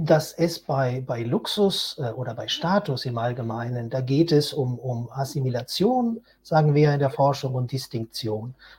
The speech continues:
Also du möchtest die Produkte nutzen, die, äh, in deiner Referenzgruppe, nennt man das,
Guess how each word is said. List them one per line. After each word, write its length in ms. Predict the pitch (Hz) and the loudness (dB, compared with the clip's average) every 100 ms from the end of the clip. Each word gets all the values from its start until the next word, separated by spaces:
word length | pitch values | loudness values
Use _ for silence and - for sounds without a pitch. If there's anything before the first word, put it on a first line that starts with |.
| _ | _
Also 380 | 120 120 127 120 | -4 0 0 0
du 300 | 120 143 143 | 2 2 4
möchtest 500 | 139 156 - 156 - | 2 0 -2 -4 2
die 120 | 156 | 2
Produkte 520 | - 139 190 - 180 | 2 2 2 2 2
nutzen, 560 | 165 170 175 - 170 170 - - - | 6 4 2 0 0 0 -10 -16 -6
die, 560 | 143 156 160 165 165 - | -2 2 2 2 -2 -2
äh, 320 | 135 135 139 - | 0 0 0 2
in 300 | 156 147 139 | 4 4 4
deiner 560 | 147 160 160 151 143 | 4 4 6 6 6
Referenzgruppe, 1120 | 139 139 151 180 262 - - 131 - 143 170 135 | 2 2 4 4 4 2 -2 -2 -2 -4 -4 -8
nennt 160 | 131 | -12
man 160 | 127 117 | -14 -10
das, 460 | 117 214 - - | -6 -6 -6 -14